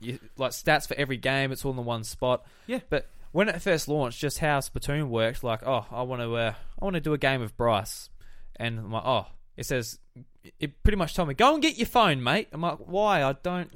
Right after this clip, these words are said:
Speaker 1: <laughs> I don't want to." So, all right, so I get the app out and I just, like, click on Bryce, and that makes me, um, go into the game. I'm like, "Okay."
Speaker 2: Mm-hmm.
Speaker 1: Like, it, it, a bit backwards. They need to iron out a lot of things, but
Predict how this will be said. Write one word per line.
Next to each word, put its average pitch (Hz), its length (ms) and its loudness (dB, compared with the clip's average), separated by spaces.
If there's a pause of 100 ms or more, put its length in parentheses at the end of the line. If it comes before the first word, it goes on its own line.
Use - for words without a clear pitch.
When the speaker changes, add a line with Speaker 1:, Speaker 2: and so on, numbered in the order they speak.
(140)
Speaker 1:
<laughs> - 180 -8
I 170 1120 2
don't 190 200 2
want 175 180 2
to." 156 100 0
So, 160 80 -4
all 175 120 4
right, 151 180 6
so 165 80 0
I - 20 -4
get 175 160 -2
the 147 180 -4
app 127 240 0
out 127 200 2
and 117 80 -6
I 123 40 -4
just, 120 160 -4
like, 120 200 -4
click - 220 -4
on 123 200 -6
Bryce, 110 420 -2
and 107 280 -12
that 113 240 -6
makes 110 260 -10
me, 107 140 -8
um, 98 240 -8 (1200)
go 117 160 0
into 117 180 -6
the 95 100 -10
game. 104 420 -4 (560)
I'm - 80 -12
like, - 120 -8 (140)
"Okay." 165 240 0 (480)
Speaker 2:
Mm-hmm. 143 220 -2
Speaker 1:
Like, 139 160 2
it, 151 180 -2
it, 170 80 -2
a 175 60 0
bit - 260 0
backwards. 175 400 6
They 196 80 0
need 214 140 0
to - 120 -4
iron 143 200 0
out 135 120 0
a 127 40 0
lot 123 160 0
of 110 80 -6
things, 117 380 -8 (420)
but 139 260 2